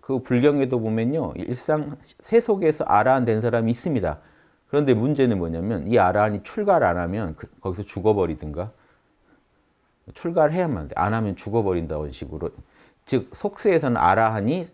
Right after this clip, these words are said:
살 수 없다는 식으로 묘사돼 있습니다. 지금까지 그 전통이 내려와서 지금 남방불교 쪽에 가서 물어보시면 속세에서 아라한 가능합니까? "어, 되는데 일주일 안에 죽어." 이렇게 돼 있습니다. "출가를 안 하면 일주일 안에 죽어."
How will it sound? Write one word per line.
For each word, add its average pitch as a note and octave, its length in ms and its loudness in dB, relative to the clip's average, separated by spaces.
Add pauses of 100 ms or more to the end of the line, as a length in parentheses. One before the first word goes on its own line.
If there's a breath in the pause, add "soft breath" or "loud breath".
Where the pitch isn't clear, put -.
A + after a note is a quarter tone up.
살 F#3 240 -6
수 F#3 200 -4
없다는 B2+ 460 -2
식으로 G2+ 600 -6
묘사돼 F2 440 -6
있습니다. - 300 -18 (340 soft breath)
지금까지 G#2+ 480 -2
그 G2 160 -8
전통이 G2+ 460 -6
내려와서 D#2 540 -6 (340 soft breath)
지금 F#2+ 280 -4
남방불교 F2 680 0
쪽에 D2+ 200 -8
가서 E2 220 -10
물어보시면 D#2+ 720 -6 (460 soft breath)
속세에서 E3 500 -2
아라한 G2 380 4
가능합니까? F#2+ 720 -6
"어, G2+ 240 0 (100)
되는데 F#2+ 520 -4
일주일 G2+ 560 -4
안에 F2 220 -4
죽어." D2 380 -12
이렇게 C2+ 200 -16
돼 - 180 -20
있습니다. - 160 -20 (640)
"출가를 C3+ 420 0
안 D#2 120 -2
하면 E2 200 -6
일주일 D#2 420 -8
안에 D2+ 200 -10
죽어." - 360 -18